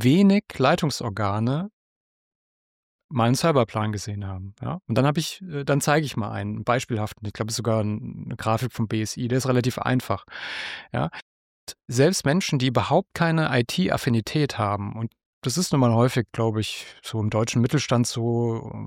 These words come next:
unsere Geschäftsführer, die sind meistens Betriebswirte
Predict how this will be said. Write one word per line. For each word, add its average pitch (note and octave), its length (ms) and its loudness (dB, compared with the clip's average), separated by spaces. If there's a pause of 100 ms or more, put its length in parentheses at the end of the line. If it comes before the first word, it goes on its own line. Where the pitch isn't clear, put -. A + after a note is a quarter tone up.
(160)
unsere A#2+ 240 -4
Geschäftsführer, B2 1300 0
die A2+ 80 2
sind A#2 260 0
meistens A2 480 0
Betriebswirte A#2 960 2